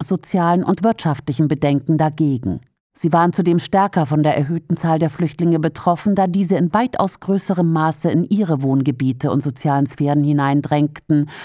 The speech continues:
als in die der privilegierten Schichten. Insgesamt kamen von September zweitausendfünfzehn bis Sommer zweitausendsechzehn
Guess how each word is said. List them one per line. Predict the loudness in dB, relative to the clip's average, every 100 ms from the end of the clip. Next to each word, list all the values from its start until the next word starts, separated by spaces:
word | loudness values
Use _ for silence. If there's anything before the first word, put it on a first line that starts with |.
| -8 -2
als | -2 2
in | 0 0
die | 0
der | 2 0
privilegierten | 0 -2 0 0 -2 0 -2 0 -2
Schichten. | -2 -6 -8 -12 -10 -12 _ _ _ _ _ _
Insgesamt | -2 0 0 2 2 0 -2
kamen | 0 2 2
von | 2 2
September | 0 0 0 0
zweitausendfünfzehn | 0 -2 0 0 -2 -2 -4 -4 -4 -2 0
bis | -2 0
Sommer | 0 0
zweitausendsechzehn | 0 -2 0 0 0 0 -4 -8 -4 0 0